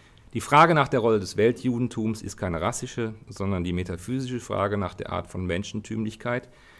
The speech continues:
die schlechthin ungebunden die Entwurzelung alles Seienden aus dem Sein als weltgeschichtliche Aufgabe übernehmen kann.“ Die primä-, primäre Quelle des Begriffs des Weltjudentums, das ist nun mal so,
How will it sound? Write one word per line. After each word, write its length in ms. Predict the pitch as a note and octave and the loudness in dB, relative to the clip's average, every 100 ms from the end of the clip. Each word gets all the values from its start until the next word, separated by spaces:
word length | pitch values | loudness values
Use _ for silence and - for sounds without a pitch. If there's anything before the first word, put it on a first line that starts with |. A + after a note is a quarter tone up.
| - - | -16 -10
die 80 | A2+ | -4
schlechthin 520 | - C#3+ D3+ - A#2+ | 2 2 0 -4 -4
ungebunden 800 | B2 A2+ A2+ A#2 A#2+ B2 A#2+ A2 | -2 -2 -2 -4 -2 -2 -4 -4
die 120 | - | -4
Entwurzelung 680 | G2+ F2 A2+ A#2+ A2 G#2+ - | -4 0 -2 -2 -4 -4 -2
alles 300 | G2 G#2 - | -2 -2 -4
Seienden 420 | F2 F#2 G2 G2 | -2 -2 -2 -2
aus 180 | F#2+ - | -4 -6
dem 160 | F2 | -6
Sein 340 | E2+ F#2+ G2 G2+ | -2 0 0 0
als 260 | G2 G2 | -2 0
weltgeschichtliche 800 | G2 G2 G#2 - G2 - F#2+ - | 0 0 -2 -4 -6 -8 -8 -6
Aufgabe 540 | - F2+ - - E2 E2 | -2 -2 -2 -6 -4 -6
übernehmen 480 | E2+ F2 E2+ D#2 D#2 | -6 -4 -4 -6 -8
kann.“ 180 | - E2 - - _ - _ _ - _ _ - - | -14 -16 -18 -20 _ -20 _ _ -20 _ _ -20 -8
Die 120 | G#2 | -8
primä-, 520 | - C#3+ C#3+ A#2+ - | -2 2 4 2 -2
primäre 420 | G#2 D3 C3+ G#2 | -2 2 4 4
Quelle 340 | F#2+ - C3+ D#3 | 2 4 8 8
des 160 | G#2+ | 4
Begriffs 500 | - G#2 G#2 E3+ - | -2 0 6 6 4
des 220 | - B2 G2+ | -4 -2 4
Weltjudentums, 800 | A2+ A#2 A2 G#2+ G#2+ A2+ G#2 - | 4 4 -2 -2 -2 -4 -4 -6
das 240 | - - | -8 -8
ist 260 | - G#2+ - | -10 -10 -4
nun 140 | A2+ | -2
mal 220 | G#2+ G2 - | 0 -2 -4
so, 400 | G2 A2 G3 | -2 0 0